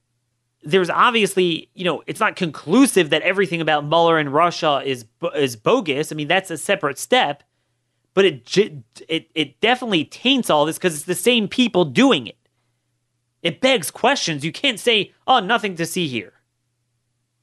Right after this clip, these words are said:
Nothing to see here. But the broader point here, just so we always understand, is that ultimately the people have to decide.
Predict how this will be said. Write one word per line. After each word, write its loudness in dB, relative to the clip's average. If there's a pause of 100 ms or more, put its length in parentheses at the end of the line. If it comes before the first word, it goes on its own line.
(960)
Nothing 0
to -14
see -8
here. -16 (1160)
But -20
the -16
broader 2
point -8
here, -12 (880)
just -6
so 0
we 2
always 0
understand, -6 (2000)
is -6
that 2
ultimately 0
the -6
people -4 (180)
have -6
to -4
decide. -12